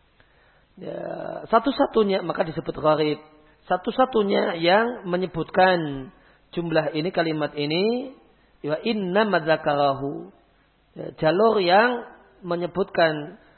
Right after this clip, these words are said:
eh, kalimat ini adalah jalurnya Abdurrahman ibn Abi Zinad. Eh, namun kata Imam Tirmidzi, Abdurrahman bin Abi Zinad itu perawi yang thiqah. Adalah Malik bin Anas, Imam Malik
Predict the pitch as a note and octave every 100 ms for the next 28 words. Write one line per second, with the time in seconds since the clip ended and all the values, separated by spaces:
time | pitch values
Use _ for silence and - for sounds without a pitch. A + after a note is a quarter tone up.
0 | _ - G3+ D3 D3 C#3+ C#3+ C#3+ - -
1 | D#3+ D3+ D3 C#3+ - _ _ - E3 D#3+
2 | D#3 D3+ E3+ G3 A#3 B3 - - D#3 D#3
3 | G3 A3 - - - - D3+ F3+ F#3 E3
4 | D3+ C#3+ D3+ D#3 F3+ D#3 D#3 D3 C#3+ C3+
5 | D#3+ D#3+ F#3+ - - - _ _ _ _
6 | _ _ _ _ _ _ _ - E3+ -
7 | - D3 E3 E3+ E3 D#3+ D3+ D3 C#3+ D3+
8 | F#3 G3+ G#3+ A3 D#3 D#3 E3 F3+ E3 D#3
9 | D#3 C#3+ C#3 G3 G3+ D#3 G3+ G3 F3 F3
10 | C#3+ - D3 - - - _ _ _ _
11 | _ _ - D3+ D#3 D3+ E3+ F3 E3+ D#3
12 | D#3+ F3+ E3 D3 D#3 F#3 G#3+